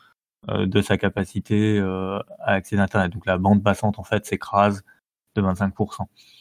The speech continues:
Euh, ça me rappelle, euh, qu'à un moment, on avait dit, euh, quand ils avaient fait leur coupure, euh, d'accès Internet pour contrôler les manifestations internes au pays, euh,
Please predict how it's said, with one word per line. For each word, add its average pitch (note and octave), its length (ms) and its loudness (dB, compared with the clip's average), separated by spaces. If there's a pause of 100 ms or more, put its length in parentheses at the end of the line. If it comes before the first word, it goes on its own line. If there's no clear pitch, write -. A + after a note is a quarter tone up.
(440)
Euh, - 280 -6
ça A#2+ 260 4
me A#2+ 60 8
rappelle, C3+ 440 8
euh, A2+ 380 8
qu'à G#2+ 180 2
un G#2 80 6
moment, A2+ 400 4
on A#2 160 2
avait G2+ 300 6
dit, C#3 440 2
euh, G#2+ 160 2
quand G#2+ 240 -2
ils G#2+ 140 0
avaient G#2+ 180 4
fait A2+ 200 2
leur A2 180 0
coupure, B2+ 580 2
euh, G2+ 460 0
d'accès G#2 320 -2
Internet A2+ 380 2
pour - 120 -2
contrôler A2 380 0
les G#2+ 80 2
manifestations G2 720 -2
internes G2 260 -2
au F#2+ 60 -4
pays, A2+ 320 -2 (800)
euh, G#2+ 420 4